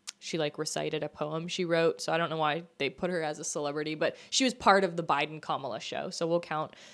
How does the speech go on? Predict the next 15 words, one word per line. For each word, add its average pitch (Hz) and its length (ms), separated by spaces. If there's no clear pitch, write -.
Uh, 185 200
Garth 214 320
Brooks, - 480
not 190 220
good 180 160
country 190 420
anyway. 247 600
Tom 202 320
Hanks, 185 840
uh, 170 220
what 220 160
a 214 60
surprise. 170 580
Eva 190 200
Longoria. 269 1000